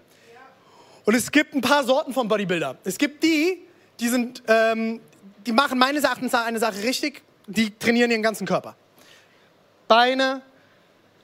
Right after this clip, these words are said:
die Mitte des Körpers, die Brust, Arme, Rücken und die haben ein ausgeglichenes, gesundes Körperbild,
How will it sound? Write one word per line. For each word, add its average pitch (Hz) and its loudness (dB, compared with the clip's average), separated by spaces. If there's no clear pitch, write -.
die 185 -2
Mitte 269 2
des 247 -2
Körpers, 247 0
die 202 -8
Brust, 277 0
Arme, 240 2
Rücken 262 0
und 226 -2
die 226 0
haben 254 2
ein 214 -2
ausgeglichenes, 262 -2
gesundes 226 -2
Körperbild, 247 0